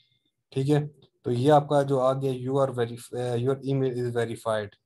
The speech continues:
ठीक है, ये हमारा मसला अब हल हो गया।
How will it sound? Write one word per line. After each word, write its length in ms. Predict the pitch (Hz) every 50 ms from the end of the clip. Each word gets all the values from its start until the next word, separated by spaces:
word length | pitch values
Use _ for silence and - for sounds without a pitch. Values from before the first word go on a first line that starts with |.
| _ _ _
ठीक 180 | - 139 143 156
है, 200 | 160 147 151 147 - - - _ _ - 123
ये 80 | 135
हमारा 300 | 143 131 127 127 127 131
मसला 300 | 127 127 123 123 131 131
अब 160 | 123 120 117 123
हल 140 | 113 113
हो 120 | 110 107 104
गया। 180 | 107 104 101